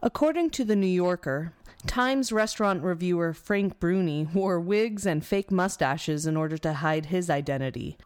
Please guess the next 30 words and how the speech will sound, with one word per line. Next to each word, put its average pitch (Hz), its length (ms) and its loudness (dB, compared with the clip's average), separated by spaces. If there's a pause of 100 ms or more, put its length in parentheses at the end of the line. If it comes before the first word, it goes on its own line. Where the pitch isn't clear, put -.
And 190 220 2
when 247 140 2
it 269 100 0
was 190 160 -2
known 190 240 2
that 170 160 0
he 185 120 -4
was 170 160 -2
passing 185 440 -2
his 170 180 0
job 165 300 0
on 156 180 2
to 143 160 -4
Sam 175 440 0
Sifton, 165 720 -2
foodie 208 440 -2
websites 175 600 0
created 180 520 0
and 160 160 0
posted 170 440 -2
images 165 480 0
of 151 100 -2
what 156 180 0
Sam 160 440 -2
might 160 260 0
look 175 260 -4
like 143 320 -2
in 151 300 -2
different 165 380 -2
disguises, 151 720 -4